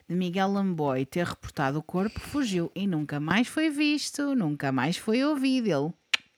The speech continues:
tchau. Em tribunal, um dos advogados de defesa dos membros disse que ele tinha roubado muito dinheiro deles antes de ir embora.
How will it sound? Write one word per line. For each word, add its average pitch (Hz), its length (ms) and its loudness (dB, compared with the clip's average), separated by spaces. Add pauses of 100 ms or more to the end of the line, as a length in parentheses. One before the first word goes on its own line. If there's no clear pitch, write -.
(400)
tchau. 120 380 0 (1000)
Em 277 160 8
tribunal, 269 720 4
um 247 160 4
dos 196 180 0
advogados 170 600 2
de 165 80 0
defesa 156 480 0
dos 156 180 -2
membros 160 480 0
disse 214 380 -2
que - 100 -4
ele 208 120 2
tinha 160 520 -2
roubado 160 560 2
muito 254 320 4
dinheiro 165 360 0
deles 160 340 0
antes 151 240 -2
de - 80 -8
ir 180 80 -4
embora. 107 540 -4